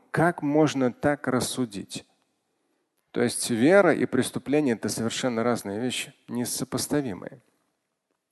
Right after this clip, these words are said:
وقد أخبر الله أن النعيم الذي يصير إليه أهل الإيمان والصلاح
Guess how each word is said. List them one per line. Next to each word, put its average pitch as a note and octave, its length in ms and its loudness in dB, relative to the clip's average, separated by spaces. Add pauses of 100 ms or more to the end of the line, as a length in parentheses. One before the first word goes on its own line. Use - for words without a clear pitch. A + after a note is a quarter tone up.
(840)
وقد F3 300 12
أخبر G3 360 12
الله A3 600 12
أن G#3+ 240 6
النعيم E3+ 800 8
الذي E3 640 8
يصير D#3 500 8
إليه D#3+ 420 6
أهل D3+ 320 6
الإيمان D#3 880 8
والصلاح D#3 720 6